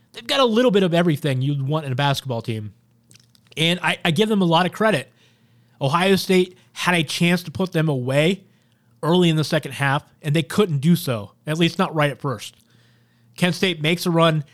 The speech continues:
gets it tied, and then Ohio State, I thought, had one of the most impressive showings that they've had early in this college basketball season because they took the punches from Kent State.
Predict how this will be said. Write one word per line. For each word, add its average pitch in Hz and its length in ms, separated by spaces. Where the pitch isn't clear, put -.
gets 180 220
it 220 120
tied, 147 400
and 156 120
then 202 120
Ohio 180 400
State, 160 440
I 185 180
thought, 139 440
had 190 260
one 208 120
of 233 40
the 208 80
most 202 260
impressive 185 560
showings 175 380
that 139 100
they've 147 160
had 139 380
early 160 220
in 143 60
this 139 140
college 135 300
basketball 127 440
season 117 400
because 156 480
they 156 140
took 190 340
the 190 80
punches 160 360
from 135 200
Kent 135 240
State. 117 400